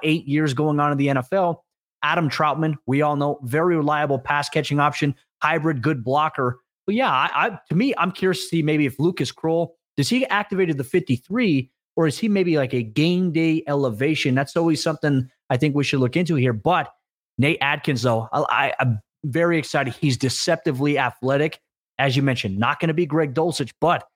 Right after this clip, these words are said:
could be a difference maker here for the Broncos, not only in the run game, but also the passing game.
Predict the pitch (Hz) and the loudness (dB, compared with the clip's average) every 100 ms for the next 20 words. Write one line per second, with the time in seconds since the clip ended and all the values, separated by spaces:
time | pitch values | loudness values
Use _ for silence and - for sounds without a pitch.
0 | _ _ - 135 156 123 147 151 - 147 | _ _ -4 0 0 0 -4 -4 -2 -2
1 | 139 127 143 127 120 127 147 143 120 139 | 2 2 2 0 -2 0 0 -2 0 0
2 | 165 165 156 131 139 175 120 110 - 120 | 0 0 0 2 0 0 0 -2 -2 -2
3 | 127 127 120 131 143 143 101 80 | -2 0 0 0 0 0 -2 -4